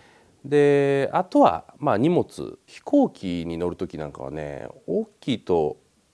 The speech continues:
預けないとダメじゃないですか。で、かといって、機内持ち込み制限ギリギリのでっかい荷物を機内に持って入るのは僕好きじゃないんですよ、なんかね。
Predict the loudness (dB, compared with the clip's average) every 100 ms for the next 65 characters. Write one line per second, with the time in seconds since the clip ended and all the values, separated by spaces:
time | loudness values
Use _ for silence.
0 | _ _ -2 -2 0 0 0 -4 -4 -10
1 | -16 -10 -10 -10 _ _ _ _ _ _
2 | _ -10 -2 -2 4 4 4 _ 4 4
3 | 0 -8 -20 -20 _ _ 2 4 2 0
4 | -2 -2 0 -2 -2 -2 -4 -2 0 0
5 | -2 -4 0 0 0 -2 -4 -4 -4 -6
6 | -10 _ _ _ _ _ _ _ _ _
7 | -8 0 0 0 -4 -4 -4 -2 -2 -4
8 | -6 -6 -8 -6 -8 -10 -6 -4 -2 -4
9 | -6 -10 -16 -18 -16 -14 -14